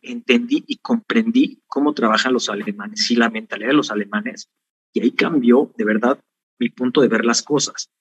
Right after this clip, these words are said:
Ellos me decían, "Haz las cosas bien una sola vez,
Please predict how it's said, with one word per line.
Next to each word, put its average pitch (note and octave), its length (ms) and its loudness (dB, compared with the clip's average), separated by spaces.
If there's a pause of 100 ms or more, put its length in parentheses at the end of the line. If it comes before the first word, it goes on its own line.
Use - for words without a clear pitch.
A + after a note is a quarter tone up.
(180)
Ellos G#3 220 8
me E3 100 8
decían, C3+ 380 2 (680)
"Haz D3 160 -4
las D3+ 140 0
cosas C#3+ 320 -2
bien C3 300 2
una A#2+ 120 -2
sola A2+ 280 -6
vez, - 360 -8